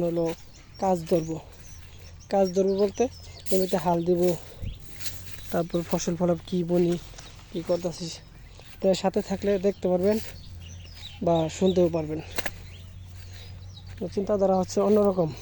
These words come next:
কতটুকু লাভ হইতাছে, কতটুকু লস হইতাছে। ইনশাল্লাহ লসের আশা করি না,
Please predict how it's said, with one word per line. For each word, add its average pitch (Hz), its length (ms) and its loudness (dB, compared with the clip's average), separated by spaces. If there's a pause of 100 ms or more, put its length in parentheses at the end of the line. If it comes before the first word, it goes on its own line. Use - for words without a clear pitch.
(2000)
কতটুকু 180 420 4 (100)
লাভ 170 120 4 (100)
হইতাছে, 180 440 4 (1300)
কতটুকু 180 420 -4 (100)
লস 170 220 0
হইতাছে। 170 380 2 (1120)
ইনশাল্লাহ 233 380 6 (160)
লসের 208 360 2
আশা 202 200 0
করি 190 240 6
না, 185 60 2